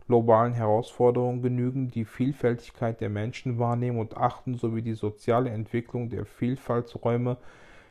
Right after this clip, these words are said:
die ihre Lebenswelt ausmachen, einbeziehen. Denn Behinderung macht an Grenzen nicht Halt. Enthält aber zudem kulturspezifische Komponenten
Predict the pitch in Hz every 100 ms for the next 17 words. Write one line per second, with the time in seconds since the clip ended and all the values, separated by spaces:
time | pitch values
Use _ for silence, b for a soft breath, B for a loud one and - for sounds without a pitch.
0 | B 147 127 127 117 110 123 131 - 107
1 | 107 - 120 - 123 123 107 107 104 107
2 | - - 101 117 _ B B - 117 110
3 | 110 127 147 151 143 131 117 117 131 117
4 | - - - 120 127 - 104 107 - 104
5 | 104 - - - _ _ _ _ _ 120
6 | 113 123 135 135 117 110 113 113 117 -
7 | 110 - 139 - 117 - 117 - - 113
8 | 120 107 - 104 110 113 131 - 143